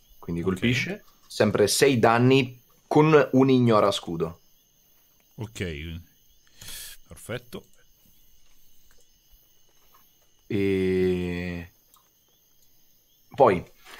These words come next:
Speaker 1: avanzo verso di lui fino ad essere a distanza zero. Ok?
Speaker 2: Ok.
Speaker 1: E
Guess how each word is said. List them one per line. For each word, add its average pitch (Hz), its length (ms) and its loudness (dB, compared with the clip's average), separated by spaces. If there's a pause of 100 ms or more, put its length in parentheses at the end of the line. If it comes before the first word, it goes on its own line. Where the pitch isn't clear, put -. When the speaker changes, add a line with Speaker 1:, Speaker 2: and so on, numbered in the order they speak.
(300)
Speaker 1:
avanzo 120 960 2 (400)
verso 120 560 0
di 107 180 -4
lui 117 500 -2 (1000)
fino 135 320 -2
ad 113 80 0
essere 101 640 -2
a 98 140 -4
distanza 104 680 -2
zero. 104 560 0 (1200)
Ok? 107 300 -10
Speaker 2:
Ok. 127 340 -12 (800)
Speaker 1:
E 175 340 4